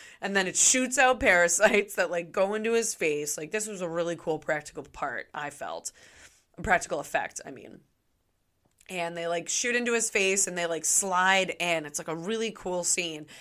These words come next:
And they're kinda, like, wiggling a little bit. And, but then, like, once the, the queen bee actually dies from the scat in the eye, it, like, you know, kinda, like, melts away, and then the, the little parasites, like,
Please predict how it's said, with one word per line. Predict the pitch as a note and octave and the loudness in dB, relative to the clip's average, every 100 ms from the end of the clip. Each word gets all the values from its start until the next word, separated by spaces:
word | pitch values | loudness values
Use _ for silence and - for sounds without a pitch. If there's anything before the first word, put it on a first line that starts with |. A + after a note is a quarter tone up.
| - | -12
And | - | -2
they're | G3+ | -2
kinda, | G3+ G#3+ | 4 4
like, | A3 G#3+ | 4 -2
wiggling | E3 F#3 G#3 A#3 A#3+ | -2 -2 0 0 0
a | B3 | 0
little | B3+ B3+ | 0 0
bit. | B3+ B3+ B3+ - - - - _ | 0 0 -4 -12 -20 -20 -20 _
And, | F#3+ F#3+ F#3 F3+ D#3+ | 2 4 2 0 -4
but | F#3 | 2
then, | G3+ G3+ | 2 4
like, | G3 F3 | 0 -2
once | F#3 F#3+ F#3+ | -2 0 -2
the, | F3 F3 E3 E3 - | 2 4 4 2 -4
the | F#3+ | -8
queen | - G3 F3+ | -2 -2 0
bee | F3 | 0
actually | F3 E3+ - E3+ | 2 2 0 -4
dies | D#3+ G#3+ C#4+ C#4+ - | 4 4 6 2 -2
from | E3+ D#3+ | -4 -6
the | D#3 | -4
scat | - - D3+ D3 C3 - | -2 2 2 2 -4 -8
in | E3 | -8
the | D3+ - | -8 -6
eye, | A#2 B2+ F#3+ G#3 - - _ - | -8 -8 -8 -12 -20 -20 _ -4
it, | E3 | 0
like, | E3+ E3 F3+ | 0 -2 -6
you | |
know, | E3 | -10
kinda, | - F#3+ | -6 -6
like, | F3 E3 | -6 -4
melts | E3+ F3+ F3 | 0 0 0
away, | F#3 F3 E3+ E3+ | -2 2 4 2
and | E3 | -2
then | E3 D#3+ | -6 -8
the, | D3 C#3 - _ _ | -12 -14 -20 _ _
the | F3 | -6
little | D#3+ F3+ | -4 -4
parasites, | F3+ F#3+ F#3 E3+ E3+ D#3+ D#3+ | -4 0 0 0 -2 -4 -6
like, | D3+ | -8